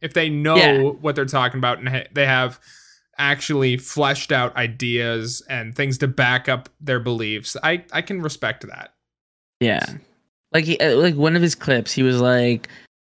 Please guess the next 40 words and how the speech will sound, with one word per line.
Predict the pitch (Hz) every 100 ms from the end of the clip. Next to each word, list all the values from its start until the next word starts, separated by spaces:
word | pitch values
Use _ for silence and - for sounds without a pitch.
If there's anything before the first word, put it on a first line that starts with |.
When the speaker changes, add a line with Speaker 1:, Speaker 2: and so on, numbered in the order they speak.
| -
Speaker 2:
uh, | 123 123
like, | 143 147
the | 151
girl | 139 147 139
was | 131
interviewing | 131 131 131 120 120 117
him, | 117 113 117
and | - 120
she | 120 139
was | 135 127
like, | 131 120
"What | 139
do | 131
you, | 127
like, | 135 127
what | 131
would | 127 131
you | 135
think | 120 131 123
of | 120
your | 123
girl, | 117 127 120 120 117 -
like, | 127 113
doing | - 123 -
OnlyFans?" | 143 139 123 123 123 113 - -
He's | 185 202
like, | 202 - - - - _ -
"I |
don't | 381
got | 415
a | 190
problem | 165 135 139
with | 151
it, | 196 254 - - _ _ _ _
but, | - 196
like, | 180 180 165 151 - - _ _ _
I | 147 165
need | 165
a | 135
cut." | - 196 120